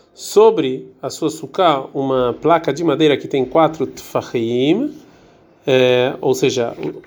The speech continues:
o, o que sobrou da, da sukkah, ksherá, tá tudo kasher. É, bilvat shelo ishan tartav, mas com a medi-, com a única condição que você não durma embaixo dessa placa de madeira, né?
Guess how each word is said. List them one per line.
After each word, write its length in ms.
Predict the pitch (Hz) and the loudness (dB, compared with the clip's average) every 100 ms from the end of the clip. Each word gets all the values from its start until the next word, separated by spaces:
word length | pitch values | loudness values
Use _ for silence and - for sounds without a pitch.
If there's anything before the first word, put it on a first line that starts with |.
| _ | _
o, 200 | - 160 | -14 -10
o 40 | 143 | -6
que 160 | 185 | -4
sobrou 320 | 165 156 156 160 | 0 4 4 4
da, 360 | 151 - 139 | 2 -2 -2
da 20 | |
sukkah, 440 | 120 - - 131 156 | -2 -4 -2 2 2
ksherá, 320 | 160 196 190 | 2 0 0
tá 120 | 160 | -2
tudo 400 | 139 180 185 240 262 - _ - _ _ _ | -4 -4 -2 -4 -6 -18 _ -20 _ _ _
kasher. 680 | - 170 - 202 165 151 - _ _ _ _ _ | 0 2 4 4 4 2 -12 _ _ _ _ _
É, 260 | - 131 131 | -4 -2 -2
bilvat 540 | 127 135 120 175 214 | -2 -2 2 4 4
shelo 220 | 202 180 170 | 2 0 2
ishan 340 | 160 180 190 | 2 2 0
tartav, 400 | 196 180 160 143 | 0 0 2 2
mas 160 | 131 127 | 0 -4
com 180 | - 175 | 0 2
a 100 | 160 | 4
medi-, 400 | 156 131 156 202 | 4 2 -4 -6
com 160 | - 147 | -2 0
a 60 | |
única 580 | 165 208 160 156 127 107 - _ _ _ _ | 4 4 4 4 2 0 -12 _ _ _ _
condição 380 | - 147 - 180 | 0 2 4 0
que 40 | |
você 200 | 180 165 | 2 2
não 300 | 190 185 185 - - | 4 4 2 -6 -14
durma 320 | 139 175 226 190 | -2 0 4 4
embaixo 400 | 156 170 220 175 | 6 4 2 -2
dessa 180 | 160 | -4
placa 460 | 156 - 170 170 170 | -2 2 2 4 0
de 420 | 139 143 147 156 - _ | -2 -2 -2 -4 -14 _
madeira, 580 | 139 147 139 160 127 110 - _ _ _ | 0 2 6 6 4 -4 -10 _ _ _
né? 280 | 131 208 | -6 -6